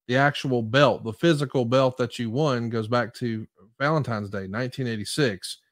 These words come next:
And here you are fourteen years later, as a kid who grew up watching this specific championship, you're going to win it. And we're going to discuss it here today.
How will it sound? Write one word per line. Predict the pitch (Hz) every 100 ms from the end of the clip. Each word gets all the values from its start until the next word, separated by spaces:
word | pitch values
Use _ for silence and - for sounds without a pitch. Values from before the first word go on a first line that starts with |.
| _ _ _
And | 107
here | 135 190
you | 180 151
are | 139 131
fourteen | - 165 151 165 156
years | 143 131
later, | 127 147 143 107 95 - _ _ _ _ -
as | 107
a | 110
kid | - 151
who | 139 131
grew | 120 135 139
up | 135 123 123
watching | 139 170 - 131 113 104
this | 131 160 -
specific | - - - 127 170 151 131
championship, | - 160 151 123 110 - 110 -
you're | 123 175 208
going | 151 151
to | 120
win | 139 107
it. | 82 - _ _ -
And | 107
we're | 127 143
going | 135 127
to | 107
discuss | 95 - 135 120
it | -
here | 131 127
today. | 113 117 113